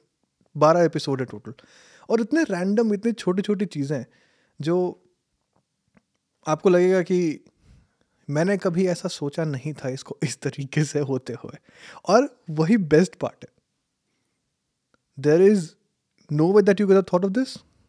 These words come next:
and there is no way that this show could have existed apart from New York। तो मैं तो, मतलब, ये बोलूँगा कि अगर आप, आप भी Casey Neistat hangover में हो <laughs> और आपको एक शो चाहिए जो, मतलब,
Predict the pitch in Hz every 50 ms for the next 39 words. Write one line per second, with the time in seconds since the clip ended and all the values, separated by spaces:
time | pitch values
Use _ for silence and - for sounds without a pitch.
0 | _ _ _ - 143 156 165 165 160 151 156 160 170 180 196 160 147 151 160 175
1 | 180 190 175 165 165 160 143 143 151 - - - 160 156 156 147 151 156 139 139
2 | 135 135 147 - - - 175 170 175 - - - _ _ _ _ _ _ - 147
3 | - 147 143 143 139 - 147 147 139 123 113 107 - - _ _ _ _ _ _
4 | _ _ _ _ _ _ _ _ _ _ - 156 170 175 175 220 214 214 208 196
5 | 220 214 196 190 190 185 196 196 196 196 196 185 170 190 196 175 139 160 156 175
6 | 170 165 165 170 170 170 175 _ _ 185 170 147 127 - - - - 139 143 147
7 | - _ _ - 170 170 160 - - 165 156 151 151 180 165 156 147 147 147 -
8 | - - 160 151 151 151 - _ _ _ _ _ _ - - 131 135 131 139 139
9 | 143 143 143 143 147 147 151 151 147 147 139 143 151 147 123 135 - _ _ _
10 | _ _ _ _ - - - - 165 139 - - _ - - _ _ _ - -
11 | - - - - 139 156 151 151 - - 180 175 175 175 165 - - - - 156
12 | 160 160 156 - 156 147 147 156 160 160 160 151 - _ - _ _ _ _ _
13 | 151 143 180 190 185 196 190 190 190 196 214 190 160